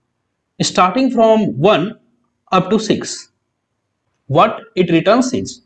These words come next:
range one, comma seven as it is. So the range function did not return the list.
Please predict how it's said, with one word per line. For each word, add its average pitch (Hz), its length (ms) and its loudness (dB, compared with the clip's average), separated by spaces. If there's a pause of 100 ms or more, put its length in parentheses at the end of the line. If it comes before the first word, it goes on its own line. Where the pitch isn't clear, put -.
(680)
range 190 320 2 (140)
one, 135 260 2
comma 139 240 2
seven 139 340 0 (140)
as 139 180 2
it 170 140 2
is. - 320 -2 (1400)
So 247 440 0 (520)
the 170 200 4
range 277 280 2
function 151 500 -4 (680)
did 175 280 2
not 220 260 2
return 139 640 -2
the 131 160 2
list. - 460 -4